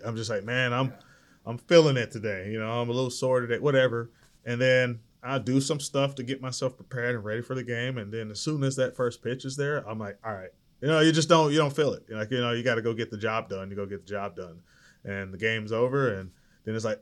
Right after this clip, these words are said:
Speaker 1: "Oh, man, I'm feeling it again." So, you know, so <laughs> you got, you gotta do some stuff to, after the game to, to get your body prepared for the next day. And before or prior, when I was younger, I didn't have to do that. I, I would show up to the field and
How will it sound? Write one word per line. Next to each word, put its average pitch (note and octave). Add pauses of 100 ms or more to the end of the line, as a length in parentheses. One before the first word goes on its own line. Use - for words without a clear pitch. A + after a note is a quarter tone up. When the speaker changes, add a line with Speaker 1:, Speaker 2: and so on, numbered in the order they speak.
Speaker 1:
"Oh, D3
man, C#3+
I'm B2
feeling D#3
it A2
again." F#2
So, C#3+
you D#3+
know, E3+
so D#3+
<laughs> -
you F3+
got, G3 (280)
you E3+
gotta F3+
do C#3
some D3+
stuff A#2+
to, A#2+ (420)
after C3
the A#2+
game A#2
to, G#2
to -
get G#2
your G#2+
body G#2
prepared G2+
for G2+
the G#2
next A2+
day. F2+ (160)
And G2+
before D3+
or C3+
prior, C3+
when A#2+
I A#2+
was A#2+
younger, B2+
I A#2
didn't C3
have -
to -
do F2+
that. A2+
I, C3+
I B2+
would A2 (220)
show B2
up A#2+
to C3
the A#2
field C3
and F#2+